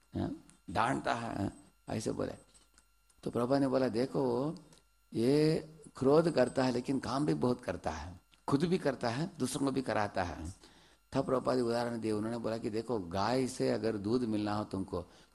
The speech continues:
थोड़ा लात को भी स्वी-, अ, सहन करना होता है, हाँ? बीच बीच में लात देते रहते हैं, देखा आपने, हम्म? अगर कोई बोलेगा, 'ए, ये गाय लात दे रहे हैं, काट दो इसको', हाँ?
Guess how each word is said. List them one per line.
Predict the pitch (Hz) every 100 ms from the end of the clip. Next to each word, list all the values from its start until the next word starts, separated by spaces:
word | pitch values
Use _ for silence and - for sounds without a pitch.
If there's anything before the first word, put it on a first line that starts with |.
| -
थोड़ा | 120
लात | 101 110 127
को | - 110
भी | 120
स्वी-, | - 107
अ, | - 98 92 87 82 - -
सहन | - 107 117
करना | 101 98
होता | 90 85 92
है, | 76 - -
हाँ? | 85 - - - - _ -
बीच | - 120
बीच | 117 120
में | 104
लात | 107 113
देते | 98 98
रहते | 95 87
हैं, | 90
देखा | 104 110 110
आपने, | 98 110
हम्म? | - - 107 127 - - - - -
अगर | 127 160
कोई | 156 156
बोलेगा, | 143 131
'ए, | 170 220 180
ये | 151
गाय | 143 170 170
लात | 160 170
दे | 165
रहे | 151
हैं, | 131
काट | 143 175 165
दो | 143
इसको', | 123 - 85
हाँ? | 92 156